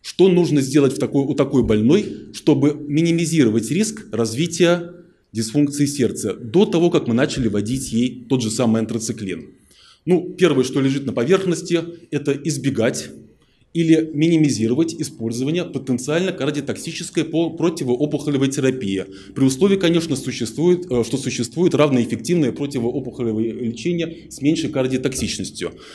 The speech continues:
Но если мы не можем избежать, э, назначения кардиотоксического препарата, то такому больному, любому такому больному исходно делают Э К Г, делают узи сердца, эхокардиографию и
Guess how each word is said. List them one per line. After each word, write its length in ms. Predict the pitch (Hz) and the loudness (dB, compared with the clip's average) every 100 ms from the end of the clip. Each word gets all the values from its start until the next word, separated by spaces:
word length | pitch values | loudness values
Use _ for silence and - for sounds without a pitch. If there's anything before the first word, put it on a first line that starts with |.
| - | -10
Но 100 | - | 2
если 540 | 190 180 165 160 156 156 - - | 4 6 4 4 4 4 0 -10
мы 140 | 143 156 | 0 2
не 80 | 165 | 4
можем 340 | 165 131 127 | 2 2 -2
избежать, 420 | 123 135 139 123 - | -4 -2 -2 -2 -2
э, 260 | 120 117 | 0 2
назначения 500 | 120 123 139 139 127 | 0 2 0 2 2
кардиотоксического 840 | 113 139 120 113 117 143 117 - 110 | 4 2 2 -2 -4 -6 -6 -4 -2
препарата, 640 | 123 127 156 190 180 - - - - | 0 2 4 4 2 -4 -10 -20 -4
то 80 | 156 | 0
такому 480 | 170 165 175 135 113 | 0 2 2 2 2
больному, 640 | 127 117 113 135 156 - - - - _ _ _ _ _ _ _ _ _ _ _ _ _ _ _ _ _ - | 2 2 2 0 -2 -8 -16 -20 -20 _ _ _ _ _ _ _ _ _ _ _ _ _ _ _ _ _ 0
любому 400 | 151 170 156 120 | 2 6 4 4
такому 400 | 131 139 131 127 | 0 2 2 4
больному 440 | 135 143 113 110 | 6 6 6 2
исходно 560 | 139 - 156 113 104 95 | -2 2 2 4 2 -2
делают 400 | 117 143 110 110 | 2 2 4 0
Э 40 | 143 | 0
К 120 | 123 | -2
Г, 320 | 98 107 135 - - _ - | 0 -2 -2 -8 -20 _ -20
делают 420 | 110 151 147 131 - | 0 4 6 4 2
узи 240 | 185 139 160 | 0 0 -2
сердца, 420 | - 113 110 135 | -2 -2 -2 -4
эхокардиографию 1040 | 143 135 147 131 139 143 139 160 156 156 - | -4 -2 -2 -2 0 -2 0 2 2 0 -10
и 240 | 180 233 | -6 -6